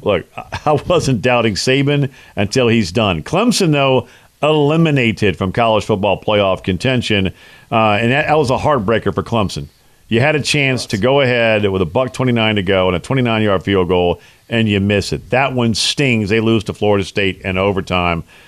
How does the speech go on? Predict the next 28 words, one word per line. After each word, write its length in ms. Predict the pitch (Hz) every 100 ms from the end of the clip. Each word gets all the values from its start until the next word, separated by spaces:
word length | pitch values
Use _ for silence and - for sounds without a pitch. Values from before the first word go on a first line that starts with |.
| - - - _ _ _ -
And 160 | 113 127
then, 480 | 165 202 208 196 160 - - - - -
man, 500 | 127 165 175 170 156 _ _ _ _ _ _ _
you, 320 | 131 139 - 135 - - - -
<laughs> 440 | - - - _
there's 220 | 127 143
certain 280 | - 208 180
teams 400 | 156 175 175 151
you 80 | 135
just 140 | 123
look 160 | 147 147
at 120 | 147
or 60 | 131
certain 240 | 165 123
conferences, 560 | 143 143 147 135 143 123
and 400 | 139 123 117 113
Michael, 580 | 117 156 175 165 151 _ _ -
I 100 | 156
don't 160 | 180
care 280 | - 165 135
who 240 | 107 147 180
you 300 | 170 170 135
talk 400 | - 156 165 -
to, 320 | 170 165 170 -
to 100 | 151
me, 320 | 147 160 160
the 100 | 131
Pac-twelve 960 | - 147 156 - 196 151 110 98 95